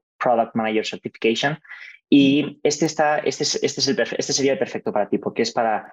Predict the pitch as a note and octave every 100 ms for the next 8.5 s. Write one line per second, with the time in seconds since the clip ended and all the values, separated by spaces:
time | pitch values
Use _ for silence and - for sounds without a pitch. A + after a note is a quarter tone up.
0 | - - C#3 D3 D3 C3+ C3+ C3 C3 A2+
1 | A#2 A2 - A#2 - A2 A#2 - G#2+ F#2+
2 | G#2 G2 - _ _ _ - C3 B2 B2+
3 | B2 - - A#2 A#2 A#2 A2+ A2 A2 G#2
4 | G#2+ A2 G#2+ G2+ G2 A2 A2 A2 A2+ B2+
5 | - - _ B2 C#3 C#3 C3 C3 B2 B2
6 | - A2+ A2 A#2 A2+ A2 G2+ - G#2+ A#2+
7 | - _ _ - - A2+ G#2 F#2+ G#2+ F#2
8 | F2 F2+ C#2+ -